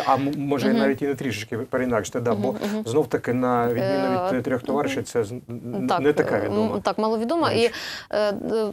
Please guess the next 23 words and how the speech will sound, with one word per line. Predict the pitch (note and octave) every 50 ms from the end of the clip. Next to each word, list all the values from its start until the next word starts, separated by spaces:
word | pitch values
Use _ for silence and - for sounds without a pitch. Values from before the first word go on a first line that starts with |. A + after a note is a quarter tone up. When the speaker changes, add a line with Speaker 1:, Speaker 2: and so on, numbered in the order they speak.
| - -
Speaker 2:
ситуація | - - A#3 G#3+ - C4+ C#4+ D4+ C#4 - - A#3
досить, | G#3 G3 A#3 A#3 - G#3+ F#3+ - -
е, | G3 F#3+ F#3 F#3 F#3 F3+ - - - - - - - - - _ _ _ _ _ _ _ -
е, | G3+ G#3 G#3 G3+ G#3 G#3 G#3+ G#3+ G#3 F#3 F3 - - - - - - - - - - -
ну, | - A#3+ A3+ -
на | A3 A#3
жаль, | A#3 A3 A3+ G3+ F3+ E3 D#3+ - E3 D#3+ F3+
м, | E3+ F3+ F3+ F3 F3 E3+ E3 - - - - - - F3 F3 - _ _ _ _ - - - F3+ F3+
така | - F#3+ - - -
не, | F#3 F#3+ -
непроста | G3+ G#3 G#3 F#3+ - G#3+ G3+ - - - G3 F#3+
для | E3+ F#3 F#3+
деяких, | F3+ F#3 F3+ E3 - F3+ F3+ - - -
е, | E3 E3+ -
сучасних | - - F#3 - F3+ F3 - F#3+ - -
родин. | G#3 A3 D4+ E4+ F4 - - - _ _ _ _ -
Це | - G3 G3+ F#3
коли | - G3 G3
в | F#3 F#3
родині | G3 G3 A#3 C#4 C#4 A#3+
немає | G3+ G3 G3 F#3+ F#3+ F3+
дітей. | E3+ F3 F3 - - - - - - _ _ - -
І, | G3 F#3+ F#3+ F#3+ F#3